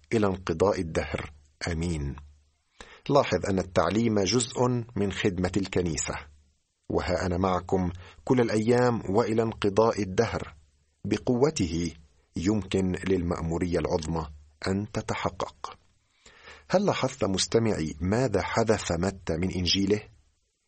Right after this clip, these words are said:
لم يتحدث عن صعود المسيح. لماذا؟ متى يترك الملك هنا على الأرض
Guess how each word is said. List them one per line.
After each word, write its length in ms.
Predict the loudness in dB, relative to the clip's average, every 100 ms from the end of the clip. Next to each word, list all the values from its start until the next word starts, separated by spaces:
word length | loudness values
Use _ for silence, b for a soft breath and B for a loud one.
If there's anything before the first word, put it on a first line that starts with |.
| -2
لم 220 | 0 2
يتحدث 720 | 2 0 -2 -2 0 0 0
عن 180 | -2 0
صعود 440 | 0 0 0 2
المسيح. 720 | 0 0 0 0 -2 -6 -12 _ _ _ _ _ -6
لماذا؟ 580 | -2 0 2 2 0 -4 -20 _ _ B B B -4
متى 540 | 0 0 0 2 4 4
يترك 540 | 2 0 0 -4 -2
الملك 540 | -2 0 0 0 0 0 0
هنا 200 | 2 2
على 260 | 0 0 -2
الأرض 500 | 0 4 4 2